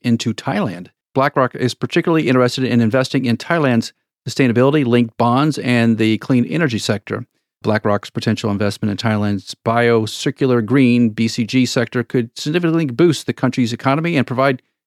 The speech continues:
capital for Thai companies to expand. Uh, uh, Phil, this is, this is really a unique thing where BlackRock is kinda going outside of their normal investment areas and is looking into Thailand. There's a lot of opportunity in Thailand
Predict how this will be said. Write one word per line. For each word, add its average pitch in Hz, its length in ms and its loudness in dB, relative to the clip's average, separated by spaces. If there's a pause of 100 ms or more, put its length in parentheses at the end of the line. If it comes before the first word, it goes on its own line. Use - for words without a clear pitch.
capital 165 360 -2
for 120 180 -4
Thai 131 240 -4
companies 104 440 -6
to 110 160 -4
expand. 107 680 -2 (680)
Uh, 127 120 0 (200)
uh, 147 120 -4 (120)
Phil, - 300 0
this 175 240 -2
is, - 180 -14 (160)
this 170 220 -2
is 139 240 0 (220)
really 127 580 0
a 113 160 -4
unique 113 400 2
thing 113 300 2
where 104 120 2
BlackRock 113 600 0
is 101 200 -2
kinda 107 260 0
going 107 280 0
outside 110 400 0
of 101 60 -4
their 104 120 -2
normal 104 360 0
investment 107 640 -2
areas 101 500 0
and 104 140 -2
is 101 220 -6
looking 113 320 -4
into 104 200 -4
Thailand. 113 540 0 (360)
There's 165 120 0
a 165 40 -2
lot 208 200 -2
of 254 60 0
opportunity 202 640 0
in 95 100 -8
Thailand 98 640 -4